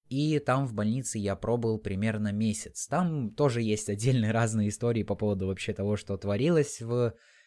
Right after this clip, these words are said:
психиатрической больнице. Знаете, как там,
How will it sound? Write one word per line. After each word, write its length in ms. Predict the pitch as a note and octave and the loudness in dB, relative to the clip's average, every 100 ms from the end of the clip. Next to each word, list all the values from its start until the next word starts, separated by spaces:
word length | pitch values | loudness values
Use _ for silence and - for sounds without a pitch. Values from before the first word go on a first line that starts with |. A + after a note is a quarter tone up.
| _ | _
психиатрической 800 | - B2+ B2 A#2 B2 A#2 - A2+ | -6 0 0 2 -2 -4 -4 -2
больнице. 480 | A2+ A2+ A2+ G#2+ G#2 | 0 0 -2 -4 -4
Знаете, 380 | C#3 C3 - | -2 -2 -4
как 200 | - F#2 | -10 -8
там, 380 | - F2+ E2 E2+ | -4 -4 -6 -10